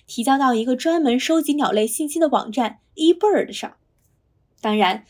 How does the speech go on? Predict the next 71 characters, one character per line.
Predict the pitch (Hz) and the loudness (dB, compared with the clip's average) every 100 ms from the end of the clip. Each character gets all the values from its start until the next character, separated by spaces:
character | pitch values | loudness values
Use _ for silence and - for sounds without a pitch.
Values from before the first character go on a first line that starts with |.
| _ | _
在 | - 339 | -2 -2
提 | - | 2
交 | 294 359 | 2 2
你 | 269 | 2
的 | 202 | 0
视 | - 330 | 0 -2
频 | - 233 | -2 -6
或 | 262 330 | -2 0
录 | 330 | 0
音 | 339 | 2
的 | 403 302 | 2 2
时 | 202 | -2
候， | 185 180 - _ _ _ | -2 -4 -6 _ _ _
你 | 214 | -8
还 | 208 202 | -6 -6
需 | - | 0
要 | 247 214 - | 2 2 0
标 | - 320 349 | 0 2 4
注 | 349 330 - | 6 4 4
这 | - | -4
只 | 208 | 0
鸟 | 202 175 | 0 0
的 | 196 | -4
性 | - 220 196 | -2 -2 -4
别， | 202 - _ _ _ - _ | -8 -10 _ _ _ -20 _
以 | - 202 | -6 -4
及 | 208 240 - _ | -4 -4 -6 _
你 | |
是 | 247 294 | -2 0
如 | 247 349 | 4 2
何 | - 226 | 2 0
确 | 220 247 | 2 2
认 | 226 208 - _ | 4 2 0 _
它 | - 320 | -14 -6
是 | 330 285 | -2 -2
雌 | - 185 | -2 -6
鸟 | 220 294 - | -4 -4 -8
的。 | - - _ _ _ _ _ - | -12 -20 _ _ _ _ _ -4
他 | 233 | -2
们 | 226 | 2
的 | |
网 | 214 185 208 | 4 2 4
站 | 233 214 - - | 2 2 -4 0
也 | 208 | 0
提 | 202 233 | 2 -4
供 | 254 | -2
了 | 247 | -2
详 | 240 214 190 | -2 -4 -6
细 | 240 349 | -4 2
的 | 269 | 2
指 | 247 | 2
导 | 254 339 | 0 0
手 | - - | 0 -2
册， | - - 247 - _ _ _ | -2 0 0 -2 _ _ _
教 | - 370 | 0 2
人 | 339 277 | 2 2
们 | 320 294 | 0 -2
从 | 294 | -4
不 | 330 339 | -2 -2
同 | 285 | 0
的 | 311 | -4
特 | 311 415 302 | 0 0 2
征 | 240 240 | 0 0
中 | 262 277 | -2 -4
辨 | 294 403 285 | 0 0 2
别 | 202 180 | -2 -2
鸟 | 190 175 | -2 -2
类 | 202 | 0
的 | 185 | -2
性 | 196 220 190 | -2 -6 -6
别。 | 165 120 | -8 -10